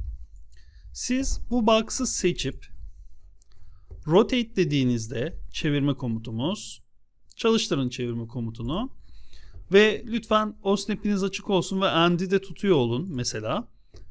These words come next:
Ve mesela bakın şuradan çevirmek istiyorsunuz. Bu end'i tuttunuz, çevirmek için işleme başladınız.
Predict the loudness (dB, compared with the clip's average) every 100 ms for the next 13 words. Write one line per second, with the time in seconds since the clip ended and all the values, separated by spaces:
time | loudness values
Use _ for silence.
0 | -14 -16 -18 0 4 4 2 -2 2 4
1 | 4 4 2 4 2 4 2 4 4 4
2 | 4 0 -2 -6 -4 -6 -6 -8 -10 -12
3 | -14 0 6 8 6 4 -2 -8 -2 2
4 | 2 0 -10 -14 -16 -12 -10 -2 2 4
5 | 4 2 0 -4 -4 -4 -2 0 4 6
6 | 6 2 -6 -8 -10 -10